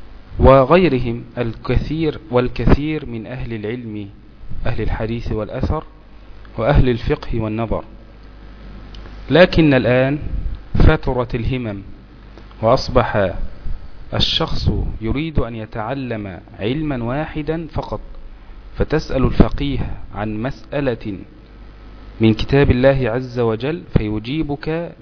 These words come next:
بفهم الفقيه، فإذا قلت له: "الحديث فيه كلام"، يقول لك:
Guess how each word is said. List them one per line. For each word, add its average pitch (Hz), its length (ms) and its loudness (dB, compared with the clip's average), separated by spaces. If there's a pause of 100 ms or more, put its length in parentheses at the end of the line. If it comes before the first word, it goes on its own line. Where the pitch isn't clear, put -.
(120)
بفهم 123 480 -4
الفقيه، 117 540 -6 (680)
فإذا 160 320 8
قلت 175 360 -2
له: 151 500 2 (160)
"الحديث 120 520 2
فيه 135 400 6
كلام"، 160 480 -6
يقول 156 480 -2
لك: 143 340 -6